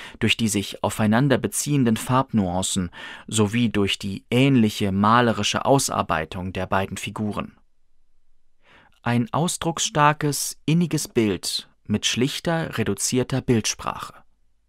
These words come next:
Es steht in der Tradition authentischer Mutter-Kind-Darstellungen,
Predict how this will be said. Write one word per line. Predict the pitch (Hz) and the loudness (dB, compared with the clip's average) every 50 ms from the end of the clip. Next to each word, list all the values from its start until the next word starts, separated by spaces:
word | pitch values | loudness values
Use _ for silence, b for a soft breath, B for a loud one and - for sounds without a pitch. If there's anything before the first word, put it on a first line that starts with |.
| _ _ _ _ _ _ B B B B B B B B | _ _ _ _ _ _ B B B B B B B B
Es | - 165 147 - | -4 -2 0 0
steht | - - 180 196 202 - - | 0 2 2 2 2 0 0
in | 135 127 | 0 0
der | 120 113 - | 0 0 0
Tradition | - 123 117 120 110 - - - 135 143 151 156 156 - | -2 -4 -4 -4 -4 -4 -2 0 0 2 2 0 0 -2
authentischer | - 113 127 123 - - 135 143 156 151 143 127 - - 135 127 | -2 -2 -4 -4 -4 -2 -2 -2 -2 -2 -2 -2 -2 0 0 2
Mutter-Kind-Darstellungen, | 117 117 120 131 - 135 127 - - - 147 147 135 - 113 101 101 - - 107 101 98 92 95 95 92 90 | 2 2 2 2 0 -2 -2 -2 0 0 0 0 2 2 0 0 0 0 0 0 0 0 -2 -4 -6 -8 -8